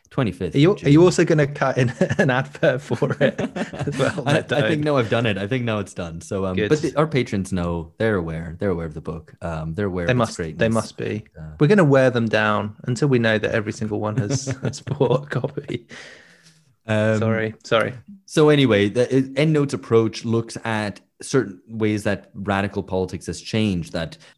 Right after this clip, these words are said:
Speaker 1: the way that conflicts now take place in around consumption or distribution rather than production,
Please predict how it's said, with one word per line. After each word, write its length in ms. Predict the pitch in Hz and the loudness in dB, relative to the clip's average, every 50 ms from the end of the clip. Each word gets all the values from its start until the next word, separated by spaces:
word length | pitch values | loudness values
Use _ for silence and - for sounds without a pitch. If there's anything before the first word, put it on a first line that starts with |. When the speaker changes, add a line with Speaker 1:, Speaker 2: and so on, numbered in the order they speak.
| _ _ | _ _
Speaker 1:
the 80 | - 120 | -6 2
way 160 | 120 131 123 | 4 4 4
that 160 | 110 110 104 | 4 2 0
conflicts 640 | - - 120 120 120 107 - 113 98 92 - - - | 2 0 0 0 0 0 0 0 0 0 -2 -12 -8
now 720 | - 101 95 95 95 95 92 92 92 90 87 85 78 - _ _ _ _ _ | -4 -2 0 0 0 0 2 0 0 0 -2 -4 -6 -10 _ _ _ _ _
take 400 | - 107 101 92 87 - - - | -6 -2 0 0 -2 -2 -8 -20
place 540 | - - 98 90 87 85 156 - - - - _ _ _ _ _ | -4 -2 0 0 0 -2 -4 -8 -12 -14 -16 _ _ _ _ _
in 260 | - 95 90 85 80 73 | -8 -6 -4 -4 -6 -6
around 280 | 80 92 90 85 85 - | -4 -4 -4 -4 -4 -4
consumption 500 | - 92 - - 101 98 - - 104 95 | -4 -4 -2 -2 -2 -2 0 0 0 0
or 40 | |
distribution 720 | 85 87 87 - - 90 85 95 101 101 - - 107 107 107 104 | 0 -2 -4 -2 -4 -2 0 0 0 2 2 0 0 0 0 -2
rather 180 | - 90 90 85 | 0 0 0 0
than 160 | 82 82 80 | 0 -2 -4
production, 640 | 80 - 92 90 90 - - - 98 98 95 95 | -4 0 0 0 0 0 -2 0 0 0 0 -2